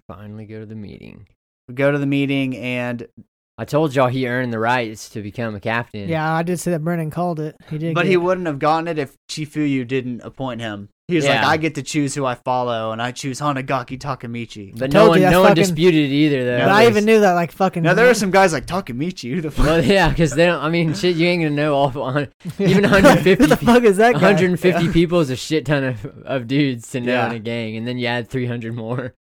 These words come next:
Speaker 3: But
Speaker 2: Yeah.
Speaker 3: Chifuyu, yeah, I knew. It's like, he's fucking his right-hand man.
Speaker 1: Which also makes me curious,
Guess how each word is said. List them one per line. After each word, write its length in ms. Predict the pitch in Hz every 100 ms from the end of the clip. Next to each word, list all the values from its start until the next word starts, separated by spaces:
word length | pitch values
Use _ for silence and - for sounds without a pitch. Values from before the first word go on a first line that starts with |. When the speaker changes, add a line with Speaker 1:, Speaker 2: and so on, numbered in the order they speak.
| -
Speaker 3:
But 180 | 147 151
Speaker 2:
Yeah. 80 | 202
Speaker 3:
Chifuyu, 400 | 208 220 185 165
yeah, 180 | 170 160
I 80 | 170
knew. 200 | 196 190
It's 100 | 156
like, 160 | 147
he's 260 | 135 175 -
fucking 300 | 175 151 151
his 140 | 156
right-hand 420 | 151 151 151 151 156
man. 180 | 160
Speaker 1:
Which 160 | 127 -
also 380 | 131 147 143 127
makes 220 | 127 -
me 100 | 113
curious, 640 | - 127 123 107 104 -